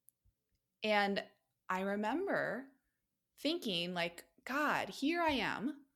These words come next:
a white woman who's grown up in white woman culture, uh, even though I'm a homeschooler and I'm kind of a weirdo, like, not really in that culture, but also in that culture, someone who had grown up overweight."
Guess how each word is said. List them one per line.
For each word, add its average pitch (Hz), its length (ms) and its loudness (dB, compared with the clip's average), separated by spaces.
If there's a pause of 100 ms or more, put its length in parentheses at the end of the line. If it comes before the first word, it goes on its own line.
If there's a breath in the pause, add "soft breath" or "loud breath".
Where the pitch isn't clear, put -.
(560)
a 196 320 4 (120)
white 214 360 4
woman 175 380 0
who's 185 260 -2
grown 175 220 2
up 175 160 -2
in 165 260 -2
white 165 280 0
woman 165 340 -2
culture, 208 560 -2 (440 loud breath)
uh, 165 400 4
even 160 200 -2
though 160 80 2
I'm 175 220 2
a 262 60 4
homeschooler 165 720 2
and 220 80 2
I'm 208 120 0
kind 156 240 -4
of 220 80 0
a 311 40 4
weirdo, 202 800 4
like, 196 300 2
not 196 260 2
really 185 280 2
in 175 80 0
that 180 120 -2
culture, 175 300 -2
but 302 140 4
also 262 560 4
in 175 180 -2
that 156 160 -2
culture, 226 440 -4 (320 loud breath)
someone 269 280 4
who 269 80 4
had 269 140 4
grown 202 280 2
up 185 180 0 (180)
overweight." 175 640 0